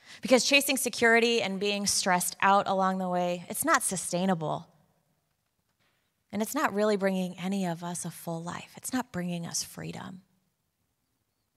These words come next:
Think about it. What do you think about when you consider what blessings look like in your life? Maybe it's getting into the right program or, uh, landing that job with the great starting salary.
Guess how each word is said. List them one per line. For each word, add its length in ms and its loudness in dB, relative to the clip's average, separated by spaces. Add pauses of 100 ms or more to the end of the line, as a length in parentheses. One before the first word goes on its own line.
(800)
Think 140 -2
about 160 4
it. 100 -2 (680)
What 100 -2
do 80 0
you 180 0
think 200 -4
about 320 4
when 160 -4
you 380 -2
consider 400 -4
what 200 0
blessings 440 -4
look 160 -8
like 180 -10
in 120 -10
your 140 -6
life? 360 -14 (1000)
Maybe 160 0
it's 160 -2
getting 380 0
into 320 -2
the 100 2
right 180 4
program 640 2
or, 180 6
uh, 220 4
landing 540 0
that 180 2
job 300 0
with 100 -4
the 80 -2
great 340 -6
starting 360 -6
salary. 560 -14